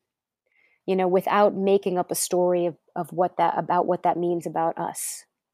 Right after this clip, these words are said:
And then I would say from there, it's, it becomes these, like, micro, I, I mean, I call it, I, I say a micro moment, but really it's like a, i-, it's like just this, you know, we have this, like, brief moment where we can reach out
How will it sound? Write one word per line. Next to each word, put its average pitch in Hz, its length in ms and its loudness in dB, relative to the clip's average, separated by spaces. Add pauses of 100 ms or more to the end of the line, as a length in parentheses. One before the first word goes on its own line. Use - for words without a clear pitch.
(540)
And 208 160 0
then 269 140 4
I 269 100 4
would 240 160 2
say 226 380 2
from 214 280 -2
there, 220 480 2
it's, - 340 -4 (300)
it - 140 -4
becomes 233 500 -2
these, 190 260 -6
like, 180 280 -2
micro, 196 920 -4 (360)
I, - 160 2
I - 20 4
mean, 226 140 6
I 226 160 4
call 233 320 4
it, 233 200 4
I, 156 140 -2
I 220 80 4
say 254 260 4
a 226 60 6
micro 214 340 2
moment, 202 340 2
but 202 120 -2
really 233 340 2
it's 196 200 -4
like 196 180 -2
a, 196 60 -2
i-, - 220 -2
it's - 300 -6
like 214 180 -2
just - 300 -2 (580)
this, - 500 -2
you 220 100 -2
know, 214 120 2
we 202 160 -2
have 226 300 -2
this, 180 160 -4
like, 196 140 -2
brief 226 560 -2
moment 208 440 0
where 185 160 -2
we 190 200 -2
can 196 340 -4 (320)
reach 233 320 -2
out 233 280 2